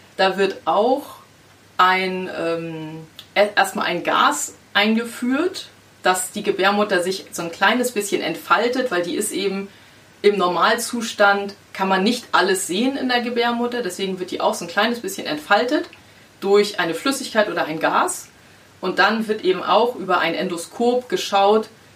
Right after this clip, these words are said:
ähm, wie sieht zum Beispiel die Gebärmutterschleimhaut aus. Und, ähm, zu den Krankheitsbildern komme ich dann gleich noch. In Bezug auf die Bauchspiegelung sind die Krankheitsbilder, die man da sehen kann,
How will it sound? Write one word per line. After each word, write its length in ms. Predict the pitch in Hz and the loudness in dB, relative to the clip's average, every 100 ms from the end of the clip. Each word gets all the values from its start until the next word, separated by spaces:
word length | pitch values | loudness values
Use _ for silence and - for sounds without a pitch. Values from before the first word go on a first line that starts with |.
| - _ _ - | -20 _ _ 0
ähm, 300 | 185 180 185 196 | 2 2 0 0
wie 180 | 214 | 0
sieht 320 | 208 202 - - | 0 -4 -8 -8
zum 140 | 185 | 0
Beispiel 240 | 170 185 | 0 -2
die 60 | 180 | -2
Gebärmutterschleimhaut 1200 | 202 190 185 190 180 - 170 165 165 165 147 - | 0 2 2 0 -4 -2 0 0 0 -6 -6 2
aus. 420 | 156 165 165 - - - - - - - - | 4 4 -2 -8 -20 -20 -20 -20 -20 -16 0
Und, 520 | 180 175 175 165 - | 2 4 2 -4 -2
ähm, 160 | 160 165 | -2 0
zu 100 | 190 | 0
den 140 | 180 | 0
Krankheitsbildern 580 | 214 208 185 - 165 170 | 0 -2 -4 -2 -4 -4
komme 180 | 160 156 | -6 -6
ich 100 | - | 0
dann 280 | 156 156 - - - | 0 0 -10 -14 0
gleich 380 | 156 156 - | 2 2 -2
noch. 180 | 160 156 - - - - - - - - - - - - | -8 -8 -10 -20 -20 -20 -20 -20 -20 -20 -20 -20 -14 0
In 120 | 226 | 4
Bezug 300 | 220 - 294 | 4 4 4
auf 160 | 240 233 | 4 2
die 260 | 226 226 | -2 0
Bauchspiegelung 1080 | 214 - 214 247 - 254 254 247 247 254 254 - - - - | -2 2 4 4 -2 -4 -2 0 2 2 2 -4 -20 -20 -14
sind 340 | 175 220 220 214 | -2 2 2 0
die 80 | |
Krankheitsbilder, 800 | - 208 208 208 - - 202 202 | -4 -2 2 0 0 0 2 2
die 160 | 190 190 | 0 -2
man 160 | 175 165 | -2 2
da 100 | 156 | 0
sehen 340 | 185 240 226 | 2 0 0
kann, 400 | 220 208 214 | 0 2 2